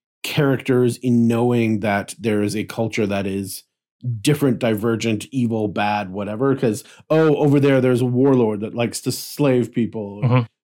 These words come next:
Speaker 1: Those are the people that go into the muscle mines, not free folk over here that,
Speaker 2: Right.
Speaker 1: that mine their own muscles and blah, blah, blah.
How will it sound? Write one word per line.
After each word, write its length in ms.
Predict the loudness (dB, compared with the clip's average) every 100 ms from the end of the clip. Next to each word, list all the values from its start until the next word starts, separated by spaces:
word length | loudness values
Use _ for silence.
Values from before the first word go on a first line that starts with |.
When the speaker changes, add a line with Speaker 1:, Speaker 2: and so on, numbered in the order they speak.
| -8
Speaker 1:
Those 540 | -6 -6 0 4 4 4
are 40 |
the 80 | 2
people 260 | 2 2 2
that 180 | 0 2
go 180 | 2
into 160 | 2 -2
the 80 | -4
muscle 300 | -6 -4 -6
mines, 380 | -6 -10 -8 -4
not 200 | -4 -2
free 200 | 2 2
folk 320 | 2 0 0
over 180 | -4 -4
here 320 | 2 4 6
that, 180 | 6 6
Speaker 2:
Right. 420 | 4 2 2 6
Speaker 1:
that 220 | 4 4 4
mine 340 | 6 6 6
their 180 | 4 4
own 220 | 4 4
muscles 480 | 2 0 0 0 0
and 120 | 0
blah, 140 | 0
blah, 100 | 0
blah. 220 | -4 -8